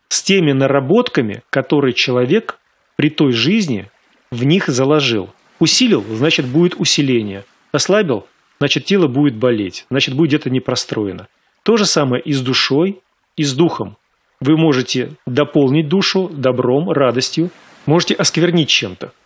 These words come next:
Вот осквернение души — это ее ослабление. То же самое и с духом. Вы можете сильный дух сделать, а можете дух превратить в зайца,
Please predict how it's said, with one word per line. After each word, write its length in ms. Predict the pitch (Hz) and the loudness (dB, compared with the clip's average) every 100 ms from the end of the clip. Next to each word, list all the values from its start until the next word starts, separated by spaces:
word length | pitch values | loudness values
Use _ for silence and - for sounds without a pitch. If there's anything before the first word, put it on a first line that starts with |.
| _ _ - | _ _ -2
Вот 200 | 151 160 | -2 0
осквернение 640 | 170 - 156 170 170 143 123 | -2 0 0 2 2 2 2
души — 360 | 139 - 214 - | 0 0 0 0
это 240 | 160 - | -2 0
ее 180 | 143 147 | 2 2
ослабление. 640 | 165 160 143 113 92 90 98 _ _ _ _ - | 2 0 0 -2 -4 -10 -20 _ _ _ _ -4
То 120 | 170 | 0
же 80 | 185 | 0
самое 380 | 185 180 170 180 | 2 2 2 2
и 40 | |
с 100 | 139 | 0
духом. 380 | 131 175 - 98 - | 2 0 -2 -12 -4
Вы 180 | 120 151 | 0 2
можете 540 | 170 151 147 - 160 | 4 2 0 0 0
сильный 520 | - - 233 208 165 | 0 2 4 4 4
дух 400 | 127 156 143 - - | 4 2 2 -4 -12
сделать, 640 | 123 107 113 131 95 92 - _ _ _ - | -10 -8 -2 -2 -2 -8 -18 _ _ _ -4
а 80 | 139 | 0
можете 520 | 180 202 - 156 160 | 2 0 0 0 0
дух 380 | 151 123 208 - | -2 0 -2 0
превратить 480 | 135 127 139 185 | 0 0 0 -2
в 60 | 139 | -2
зайца, 540 | 113 151 135 - 101 | 0 0 0 -2 -10